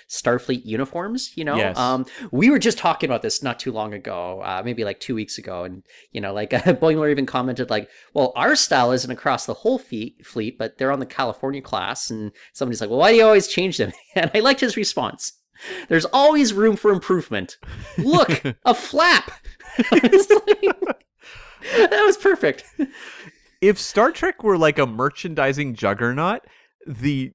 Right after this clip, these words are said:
Speaker 2: constant changing of outfits would make so much sense, 'cause that would, you know, be just fodder for action figures and various merchandising efforts. But, like, the fact that they don't produce that much Star Trek merch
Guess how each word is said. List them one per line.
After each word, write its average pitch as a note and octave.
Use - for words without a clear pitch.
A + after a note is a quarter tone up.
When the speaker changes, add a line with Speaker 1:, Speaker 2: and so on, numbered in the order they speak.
Speaker 2:
constant F#3
changing E3+
of C3
outfits C3+
would C#3
make B2+
so -
much A#2
sense, G2+
'cause B2
that B2+
would, B2
you A#2
know, A2
be G2+
just B2
fodder C3
for G#2
action B2
figures B2
and A2
various A2+
merchandising D3
efforts. G3
But, E3+
like, C3+
the C3+
fact D3+
that G3
they C3+
don't A2
produce E3
that D3+
much E3+
Star D#3+
Trek -
merch F3+